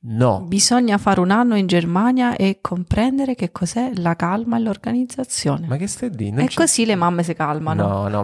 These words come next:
Speaker 1: bisog-,
Speaker 2: Vedendo un
Speaker 1: bisogna,
Speaker 2: esempio sereno e
Speaker 1: bisogna
Speaker 2: tranquillo.
Speaker 1: saper dire di no.
Speaker 2: Bisogna lasciare il pavimento sporco, come farò questa mattina, perché mio marito e i miei figli mi hanno bloccato e mi hanno detto: "No, lo lasciamo sporco fino a martedì,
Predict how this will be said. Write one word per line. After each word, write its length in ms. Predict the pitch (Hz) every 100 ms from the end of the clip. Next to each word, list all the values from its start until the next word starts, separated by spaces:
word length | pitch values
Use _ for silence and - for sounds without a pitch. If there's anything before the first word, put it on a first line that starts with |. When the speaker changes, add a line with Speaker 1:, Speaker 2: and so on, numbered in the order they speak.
| 110
Speaker 1:
bisog-, 300 | 143 170 -
Speaker 2:
Vedendo 320 | 123 240 226
un 60 | 220
Speaker 1:
bisogna, 80 | 226
Speaker 2:
esempio 500 | 165 254 254 240 220
sereno 460 | 202 175 170 180
e 60 | 180
Speaker 1:
bisogna 180 | 120 127 - 165 180
Speaker 2:
tranquillo. 400 | 185 277 269 269
Speaker 1:
saper 460 | - 127 131 139 131
dire 460 | 107 110 113 110 107
di 320 | 107 - _ _
no. 360 | 107 104 101 98
Speaker 2:
Bisogna 540 | 190 254 240 233 233 220
lasciare 360 | 208 - 202
il 120 | 190
pavimento 560 | - 226 240 180 196 254
sporco, 520 | - - 170 180 190
come 200 | 180 175
farò 280 | 170 180 175
questa 320 | - 170 -
mattina, 480 | 170 170 - 185 160
perché 300 | 160 - -
mio 140 | 170 170
marito 240 | 170 175
e 40 | 165
i 20 |
miei 100 | 170
figli 220 | 190 175
mi 120 | 175 175
hanno 160 | 175
bloccato 380 | 165 190 233 214
e 20 |
mi 60 | 180
hanno 80 | 175
detto: 300 | 180 - 185
"No, 800 | 185 180 175 165 170 214 240 -
lo 100 | 214
lasciamo 460 | 247 - 285 277 269
sporco 640 | - - 214 226 - 226
fino 220 | - 240
a 20 |
martedì, 720 | 220 226 - - 233 240 226